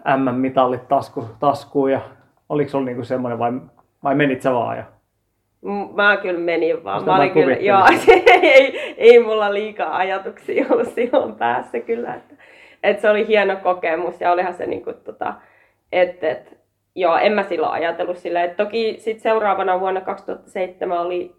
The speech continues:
Speaker 2: E M, nuorten E M-kisat, niin kyllä silloin alkoi olla enemmän jo sellaista, että, että painetta, että hitto, että nyt pitää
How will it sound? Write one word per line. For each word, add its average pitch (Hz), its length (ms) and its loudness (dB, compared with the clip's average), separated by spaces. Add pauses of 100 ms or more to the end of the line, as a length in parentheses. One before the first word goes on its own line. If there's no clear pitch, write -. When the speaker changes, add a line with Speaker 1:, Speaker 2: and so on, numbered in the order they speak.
Speaker 2:
E 185 280 0
M, 180 120 -2 (840)
nuorten 196 340 -2
E 190 200 -2
M-kisat, 175 420 -6 (560)
niin 190 120 -4
kyllä 214 140 2
silloin 214 380 2
alkoi 160 260 0
olla 156 200 2
enemmän 156 380 0
jo 127 80 -8
sellaista, - 520 -8
että, - 200 -10
että - 180 -18
painetta, 151 440 -6
että - 140 -12
hitto, - 240 -16
että - 160 -14
nyt - 120 -14
pitää - 400 -10